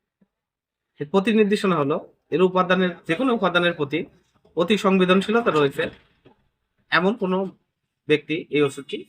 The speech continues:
সেবন করবে না। এবার আসুন জেনে নিই গর্ভাবস্থায় এর সেবন বিধি কি। গর্ভাবস্থায় যদি ভ্রূণের ক্ষতি না হয়, অবশ্যই আপনারা এই Bacillus ক্যাপসুলটি সেবন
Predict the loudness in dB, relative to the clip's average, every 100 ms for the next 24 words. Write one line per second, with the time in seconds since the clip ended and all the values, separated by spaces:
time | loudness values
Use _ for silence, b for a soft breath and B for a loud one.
0 | _ -6 -6 -6 -10 -12 _ _ _ _
1 | _ _ _ _ _ _ _ _ _ _
2 | -2 0 2 2 2 2 0 -6 _ _
3 | _ _ _ -4 0 2 0 0 0 0
4 | -2 _ _ _ -8 -4 -4 -4 -4 -4
5 | -6 -10 -16 -16 _ _ _ _ _ _
6 | _ _ _ _ -2 2 4 2 0 -2
7 | -2 -6 _ _ _ _ _ _ _ -4
8 | 2 2 0 -8 _ _ _ -2 2 2
9 | 2 0 2 2 2 -2 -4 _ _ _
10 | _ _ -2 0 2 0 0 -4 -2 0
11 | 2 2 0 -2 -4 -4 -8 -20 _ _
12 | _ _ -4 -2 -2 -4 -8 _ _ _
13 | -6 -4